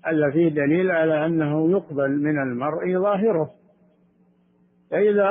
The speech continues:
أظهر الإسلام يقبل منه ويكف عنه حتى يظهر منه ما يخالف ذلك، وهذا لا يعلمه إلا الله سبحانه وتعالى، كونه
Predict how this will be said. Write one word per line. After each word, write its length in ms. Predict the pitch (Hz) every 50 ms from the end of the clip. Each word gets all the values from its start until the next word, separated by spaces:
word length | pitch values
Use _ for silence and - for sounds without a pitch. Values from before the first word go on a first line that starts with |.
| 220
أظهر 300 | 214 202 170 160 165 165
الإسلام 680 | 160 156 151 151 147 - - 143 139 143 170 220 240 - - _ _ _ _ _ _ _ _ _ _ _ _ _ _ _ _ _ _ _ - - - - - _ _ - - _ _ - _ -
يقبل 420 | - 180 180 175 - 170 170 165 160
منه 380 | 156 147 147 160 190 202 190
ويكف 600 | 208 214 214 208 190 202 - 214 - - - -
عنه 240 | 156 135 139 131 - - _ _ - _ _ _ _ _ _ _ - _ _ _ _ _ _ _ _ _ _ _ _ _ _ _ _ _ _ _ _ _ _ -
حتى 380 | 196 190 185 - - 190 170
يظهر 540 | 165 180 202 208 196 190 196 190 185 180 180
منه 340 | 190 202 208 202 196 208 196
ما 180 | 175 165 165 165 180 190 -
يخالف 580 | 180 175 170 - - - 202 196 170 165 180 170 190 196 180
ذلك، 340 | 151 135 127 110 107 104 - - _ _ _ _ _ _ _ _ _ - _ _ _ _ _ _ _ _ _ _ _ _ _ _ _ _ _ _ _ _ _ _ _ _ _ _ _ - - _ _ _ _ _ _ - _ _ -
وهذا 400 | 165 196 214 233 226 190 165 160
لا 160 | 156 175 202 294
يعلمه 640 | 254 156 143 151 170 180 196 208 202 190 202 208
إلا 260 | 190 202 208 190 175 165
الله 260 | 160 156 156 143 123
سبحانه 580 | - - 143 127 - - 143 139 131 123 123
وتعالى، 400 | 123 120 113 - - - - - - -
كونه 240 | 190 196 190 180